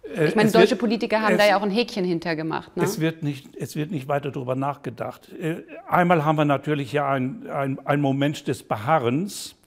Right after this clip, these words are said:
Speaker 1: Äh, Amerika hat durchaus Interesse, das darf man nicht vergessen, die deutsche Nu-, die deutsche Strategie muss nicht unbedingt die amerikanische sein. Amerika ist zehntausend Kilometer entfernt.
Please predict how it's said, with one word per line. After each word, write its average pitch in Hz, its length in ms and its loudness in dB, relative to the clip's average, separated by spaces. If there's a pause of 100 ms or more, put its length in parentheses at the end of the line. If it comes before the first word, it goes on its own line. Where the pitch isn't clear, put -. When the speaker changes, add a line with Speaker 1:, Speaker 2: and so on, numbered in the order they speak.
(540)
Speaker 1:
Äh, 147 320 2 (100)
Amerika 160 540 2
hat 143 180 2
durchaus 175 380 4
Interesse, 151 500 -2
das - 180 -2
darf - 220 -2
man 147 120 -2
nicht 143 140 -4
vergessen, 151 460 0
die 135 220 -6
deutsche 165 380 2
Nu-, 156 260 0
die 131 240 -6
deutsche 160 320 0
Strategie 156 500 -6
muss 147 260 -4
nicht 147 140 -8
unbedingt 147 480 -4
die 156 80 -4
amerikanische 147 720 -4
sein. 127 220 -4
Amerika 156 500 -2
ist - 180 -6
zehntausend 156 540 -6
Kilometer 143 480 -4
entfernt. 143 560 -10